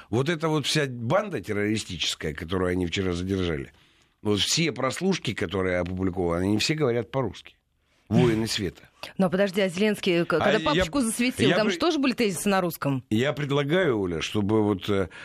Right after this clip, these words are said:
Speaker 1: э, этот самый языковой омбудсмен их сразу начала с репрессий по отношению к этим террористам. За то, что они п-, по-русски вели, э,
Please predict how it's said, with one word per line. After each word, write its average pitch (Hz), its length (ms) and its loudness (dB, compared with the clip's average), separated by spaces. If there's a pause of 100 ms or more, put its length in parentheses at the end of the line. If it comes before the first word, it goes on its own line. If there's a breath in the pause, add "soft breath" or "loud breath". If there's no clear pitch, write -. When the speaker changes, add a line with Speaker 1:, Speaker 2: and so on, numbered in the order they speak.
(180 loud breath)
Speaker 1:
э, 101 480 2 (580)
этот 98 300 -2
самый 85 480 -2
языковой 113 680 2 (180)
омбудсмен 113 680 0 (120)
их - 300 -16 (1200 soft breath)
сразу 143 420 0
начала 127 400 0
с - 100 -8
репрессий 127 580 -2
по 98 120 -4
отношению 107 480 0
к 92 80 -6
этим 95 220 -4
террористам. 98 580 -4 (440 soft breath)
За 110 140 0
то, 139 140 -2
что 120 180 0
они 127 200 0
п-, 135 180 -8 (260)
по-русски 117 440 -4
вели, 104 440 2 (360 loud breath)
э, 87 840 -2